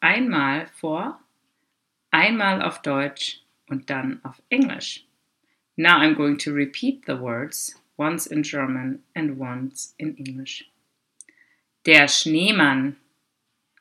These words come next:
the snowman. Der Schnee, the snow.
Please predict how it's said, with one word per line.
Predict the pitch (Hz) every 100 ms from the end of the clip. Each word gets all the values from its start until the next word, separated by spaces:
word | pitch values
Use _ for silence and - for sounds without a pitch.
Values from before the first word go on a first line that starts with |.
| _ _
the | 127
snowman. | 120 - 123 131 147 117 110 120 - _ _ _ _ _ _ _ _ _ -
Der | 151 139
Schnee, | - 160 160 151 135 - _ _ _ _ _ _ _ 190
the |
snow. | 196 - 143 127 135